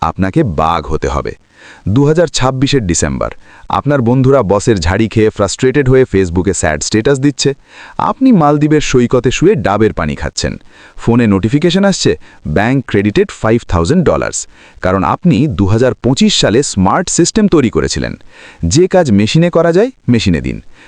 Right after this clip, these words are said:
যে কাজ অন্যকে দেওয়া যায়, আউটসোর্স করুন। আপনি শুধু ব্রেন খাটান। সাত দিনের চ্যালেঞ্জ। ফোনের স্ক্রিন টাইম দেখুন। দিনে পাঁচ ঘন্টা সোশ্যাল মিডিয়ায় কাটালে নিজেই কুড়াল মারছেন।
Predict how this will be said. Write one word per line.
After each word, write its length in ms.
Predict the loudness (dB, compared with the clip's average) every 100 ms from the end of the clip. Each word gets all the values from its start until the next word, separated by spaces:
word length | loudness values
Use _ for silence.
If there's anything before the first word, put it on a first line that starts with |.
| -6
যে 200 | 0 0
কাজ 220 | 0 -2
অন্যকে 380 | 0 2 2 0
দেওয়া 220 | 2 2
যায়, 180 | 2 0 -4 -4
আউটসোর্স 440 | 0 0 0 -2
করুন। 260 | -2 -4 -6 -12 -20 -20 -6
আপনি 340 | -4 -2 2 2
শুধু 240 | 2 0
ব্রেন 360 | 0 0 0 -2
খাটান। 380 | -4 -4 -8 -12 -20 _ _
সাত 260 | -6 -2 0
দিনের 280 | 2 0 0
চ্যালেঞ্জ। 440 | -2 -4 -6 -12 -16 _ -20 -16
ফোনের 400 | -2 2 2 0
স্ক্রিন 460 | -4 -2 2 2
টাইম 240 | 2 0 -2
দেখুন। 360 | -4 -6 -10 -12 -20 -14 -6
দিনে 280 | 0 2 0
পাঁচ 340 | 0 0 0
ঘন্টা 300 | 0 0 0
সোশ্যাল 340 | 0 0 2
মিডিয়ায় 320 | 2 2 2 2
কাটালে 380 | -2 0 2
নিজেই 440 | 2 4 4 4 0
কুড়াল 260 | 2 2 2
মারছেন। 420 | 0 -4 -6 -6